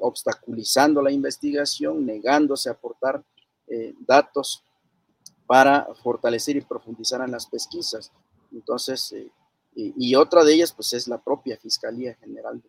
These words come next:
de la República, que también, este, ha obstaculizado la investigación. Entonces, eh, nosotros lo queremos decir, decir así con, con claridad, pero sí son altas esferas del poder los que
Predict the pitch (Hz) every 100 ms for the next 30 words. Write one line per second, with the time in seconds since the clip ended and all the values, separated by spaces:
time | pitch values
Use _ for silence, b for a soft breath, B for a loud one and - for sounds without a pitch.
0 | _ _ - - - - - 285 _ -
1 | - 113 113 123 - _ _ _ _ -
2 | 104 - - 113 120 _ _ _ _ 117
3 | 135 135 127 - 117 110 135 131 127 120
4 | 117 120 - 139 147 - 302 262 - 117
5 | - 139 147 143 - 113 113 _ _ _
6 | _ - 127 147 139 123 120 135 131 123
7 | 120 - 131 _ 113 - 135 123 - 139
8 | - 117 _ _ _ _ _ 131 135 127
9 | 117 120 190 - 117 113 196 - 131 139
10 | 135 120 139 135 127 117 - 131 127 113
11 | _ 117 120 113 - -